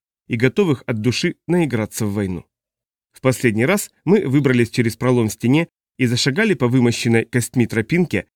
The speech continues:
которая велась между кипарисами и надгробиями. На розовых кустах смерти еще виднелись те поздние цветы, что я стеснялся срывать для Теклы. И тут я подумал о Марвене,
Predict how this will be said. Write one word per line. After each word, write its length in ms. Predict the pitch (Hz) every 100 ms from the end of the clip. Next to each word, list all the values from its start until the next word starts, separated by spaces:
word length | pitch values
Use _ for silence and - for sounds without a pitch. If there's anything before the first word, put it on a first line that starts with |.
| _ -
которая 420 | 131 233 214 139
велась 420 | 127 127 123 -
между 300 | 131 117 117
кипарисами 600 | - 104 117 156 - 110
и 140 | -
надгробиями. 800 | 120 127 123 113 87 85 85 76 _ _ _ _ _ _
На 120 | 120
розовых 420 | 127 117 113 110 -
кустах 360 | 120 - 107
смерти 460 | - 143 151 107 90 _ -
еще 260 | 127 - 214
виднелись 560 | 143 123 143 123 104
те 140 | - 127
поздние 420 | - 120 107 107
цветы, 440 | - 107 - 156 _ _
что 180 | - -
я 120 | 180
стеснялся 560 | 214 - - 135 135 120
срывать 400 | - 123 104 95
для 120 | 113
Теклы. 460 | - 95 - 85 - _ _ _ _ _ _ _ _ -
И 80 | 120
тут 200 | 139 120
я 80 | 117
подумал 380 | 120 120 120 -
о 80 | 123
Марвене, 460 | 139 131 95 90